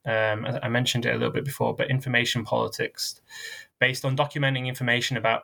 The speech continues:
violations of human rights, uh, and publicizing them in the hope that, uh, it would be possible to shame governments into changing their behavior. And this focused largely on civil and political rights, so things like, um, arbitrary detentions, killing,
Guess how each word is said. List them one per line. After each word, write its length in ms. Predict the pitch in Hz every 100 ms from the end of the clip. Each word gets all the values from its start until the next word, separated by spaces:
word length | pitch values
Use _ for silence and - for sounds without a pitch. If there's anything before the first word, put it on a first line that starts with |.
| _
violations 600 | 123 123 120 120 - 117 -
of 80 |
human 260 | - 117 110
rights, 560 | 113 113 - - - -
uh, 180 | 113 110
and 160 | 120 123
publicizing 880 | 156 143 131 117 113 135 - 113 110
them 280 | 110 107 107 - - -
in 100 | 131
the 80 | 123
hope 220 | 135 135
that, 180 | 135 120 -
uh, 400 | 117 113 110 110 - _ -
it 140 | 131
would 120 | 120 113
be 100 | 131
possible 360 | 135 - 127
to 100 | 120
shame 460 | - 135 127 127 120
governments 580 | - 135 127 113 - -
into 180 | 120 -
changing 380 | - 120 113 110
their 120 | 110
behavior. 600 | 107 110 113 131 113 104 _ - - - _
And 120 | 131 151
this 100 | 143
focused 340 | 160 147 139
largely 320 | 139 135 135
on 160 | 123 120
civil 320 | - 131 131
and 100 | 120
political 380 | 120 120 - 110
rights, 360 | 107 107 -
so 200 | - 110
things 280 | 107 117 117
like, 320 | 110 117 - _ _ _ _ -
um, 340 | 107 101 104
arbitrary 540 | 113 113 117 - 113 107
detentions, 800 | - - 147 143 135 131 123 -
killing, 580 | - 131 127 120 113